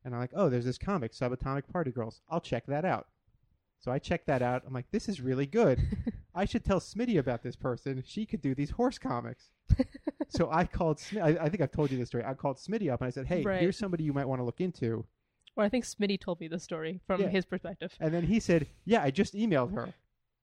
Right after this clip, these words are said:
Speaker 1: It was the weirdest, s-, like, coinci-, and then, and then it was Jermaine had met you, and you were gonna be at Comic Book City Con.
Speaker 2: Right.
Speaker 1: And, like, it was this giant, sort of all the, the, the locus points, which might be the wrong phrasing,
Speaker 2: <laughs>
Speaker 1: kind of all zeroed
Speaker 2: It's okay.
Speaker 1: in.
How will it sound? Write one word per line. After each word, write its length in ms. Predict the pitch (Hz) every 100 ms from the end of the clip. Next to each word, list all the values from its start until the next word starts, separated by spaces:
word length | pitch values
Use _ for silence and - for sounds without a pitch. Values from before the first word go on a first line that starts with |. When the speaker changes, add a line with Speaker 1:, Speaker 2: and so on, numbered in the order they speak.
| _ -
Speaker 1:
It 40 | 170
was 120 | 156
the 100 | 170
weirdest, 720 | 147 151 175 185 196 - - - _ _ _ _
s-, 200 | - - -
like, 180 | 151 -
coinci-, 400 | - 156 156 165
and 100 | 143
then, 380 | 165 180 175 180 _ _ -
and 160 | 135
then 120 | 147
it 80 | 170
was 200 | 151 139
Jermaine 420 | - 127 123 127
had 160 | 127 120
met 160 | 123 127
you, 300 | 123 120 117 - - -
and 100 | 127
you 60 | 127
were 80 |
gonna 80 | 127
be 80 | 127
at 80 | 120
Comic 160 | 135 123
Book 120 | 117
City 220 | - 123
Con. 460 | 120 135 113 117 117 - _ _ _
Speaker 2:
Right. 240 | 208 190 - -
Speaker 1:
And, 60 |
like, 80 | 127
it 40 |
was 80 | 120
this 100 | 120
giant, 400 | - 147 147 151 - _ _ _ _ _ - -
sort 160 | - 135
of 100 | 120
all 220 | - 147
the, 240 | 156 139 - - _ _ _
the, 160 | 131 131 139
the 80 |
locus 420 | 120 120 147 135 -
points, 380 | 135 110 113
which 120 | 123 -
might 140 | 113
be 80 | 120
the 100 | 113
wrong 220 | 113 113
phrasing, 480 | - 120 113 110 110 - - - -
Speaker 2:
<laughs> 600 | 311 339 - _ _ _
Speaker 1:
kind 100 | 147
of 40 | 135
all 260 | 135 165
zeroed 380 | 131 151 147 123
Speaker 2:
It's 80 | 131
okay. 40 |
Speaker 1:
in. 200 | 117 113